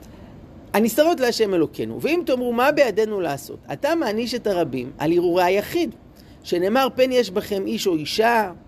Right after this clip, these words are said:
שלבבו פונה היום, ואחר כך וראו את מכות הארץ ההיא,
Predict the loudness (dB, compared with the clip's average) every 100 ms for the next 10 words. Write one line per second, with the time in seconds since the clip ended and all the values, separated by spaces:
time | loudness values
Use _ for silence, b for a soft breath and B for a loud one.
0 | -20 -20 -20 -20 -20 -20 -20 -20 -20 -20
1 | -6 2 4 4 0 2 2 2 0 0
2 | 2 4 4 4 0 -8 -18 -20 -20 -18
3 | -10 -8 -4 -4 -2 0 2 4 4 2
4 | -4 -4 -2 0 0 0 -2 -4 -2 -4